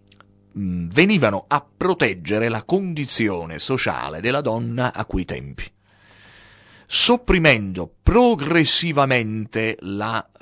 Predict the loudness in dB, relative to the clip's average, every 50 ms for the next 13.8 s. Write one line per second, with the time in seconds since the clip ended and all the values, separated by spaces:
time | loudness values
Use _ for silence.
0 | -20 _ _ 4 4 6 6 4 2 2 0 -2 0 0 0 0 0 0 -2 -2
1 | -4 -4 -4 -6 -6 -8 -10 -8 -6 -4 -4 -2 -4 -4 -4 -4 -4 -2 -2 -4
2 | -4 -4 -6 -10 -12 -10 -10 -10 -10 -8 -10 -8 -10 -10 -12 -14 -14 -8 -4 -4
3 | -2 -2 -2 -4 -6 -8 -10 -12 -10 -10 -8 -6 -4 -4 -4 -4 -6 -8 -8 -8
4 | -8 -10 -10 _ _ _ _ _ _ _ -20 -20 -8 _ 0 0 2 4 6 4
5 | 6 4 4 2 0 -2 -2 -2 0 0 -2 -2 -4 -8 -8 -8 -8 -8 -8 -6
6 | -6 -6 -6 -6 -6 -6 -6 2 4 4 4 4 2 -2 -8 -10 -10 -10 -10 -14
7 | -14 -16 -18 _ _ _ -16 -16 -16 _ -20 -20 -20 -20 _ _ _ _ _ _
8 | _ _ _ _ _ _ _ _ _ _ _ _ _ _ _ _ _ _ _ _
9 | _ _ _ _ _ _ -18 -18 -16 -16 -16 -16 -16 -18 -18 -8 0 2 4 4
10 | 4 4 4 2 2 2 0 -2 0 2 2 2 2 0 -2 -4 -6 -6 -8 -12
11 | -8 -2 -2 0 0 0 -2 -2 -2 -4 -4 -6 -10 0 0 0 0 0 -4 -6
12 | -6 -4 -4 -4 -4 -4 -4 -6 -4 -6 -6 -8 -6 -6 -4 -4 -2 -4 -4 -4
13 | -4 -4 -4 -4 -4 -6 -6 -8 -12 -10 -4 -2 -2 -2 -4